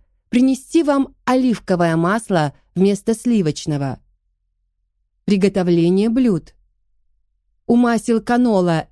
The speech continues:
и авокадо более высокая температура дымообразования, то есть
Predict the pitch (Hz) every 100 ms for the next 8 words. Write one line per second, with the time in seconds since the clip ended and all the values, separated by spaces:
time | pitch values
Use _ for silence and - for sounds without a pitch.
0 | - 220 - 175 190 196 320 208 156 139
1 | _ _ _ 170 214 302 311 277 220 202
2 | 196 190 214 202 196 190 190 170 165 196
3 | 214 196 - 170 208 202 185 196 196 226
4 | 208 139 139 131 123 - _ _ _ _
5 | _ _ _ - 254 254 247 -